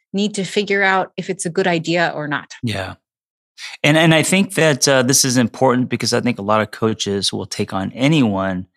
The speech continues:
Speaker 2: even if they know deep inside, maybe it's not even a good fit.
Speaker 1: Oh, that is the worst thing you can do.
Speaker 2: Yeah, it's irresponsible.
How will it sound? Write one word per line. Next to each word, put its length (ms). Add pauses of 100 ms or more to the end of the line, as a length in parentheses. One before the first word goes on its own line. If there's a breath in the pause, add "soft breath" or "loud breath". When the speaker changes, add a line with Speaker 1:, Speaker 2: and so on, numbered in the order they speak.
(140)
Speaker 2:
even 260
if 140
they 120
know 160
deep 220
inside, 720
maybe 200
it's 140
not 100
even 120
a 40
good 160
fit. 280 (800 soft breath)
Speaker 1:
Oh, 160
that 180
is 160
the 120
worst 520
thing 160
you 120
can 180
do. 300 (480)
Speaker 2:
Yeah, 180
it's 120
irresponsible. 680